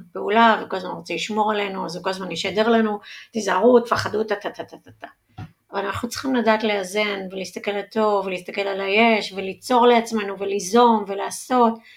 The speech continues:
נכון, לפעמים אין כוח במצבים כאלה, כאילו, כשאתה רואה הרבה טלוויזיה,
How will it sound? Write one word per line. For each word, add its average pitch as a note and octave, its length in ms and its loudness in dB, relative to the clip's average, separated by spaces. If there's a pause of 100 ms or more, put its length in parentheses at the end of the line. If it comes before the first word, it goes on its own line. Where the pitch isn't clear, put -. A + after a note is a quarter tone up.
(160)
נכון, C#4+ 320 2
לפעמים A#3 420 0
אין C#4+ 200 -4
כוח D#4 520 2
במצבים G3 560 -8
כאלה, F#3+ 380 -8 (160)
כאילו, - 280 -16
כשאתה - 200 -12
רואה G#3+ 200 4
הרבה G#3 220 2
טלוויזיה, G#3 680 -4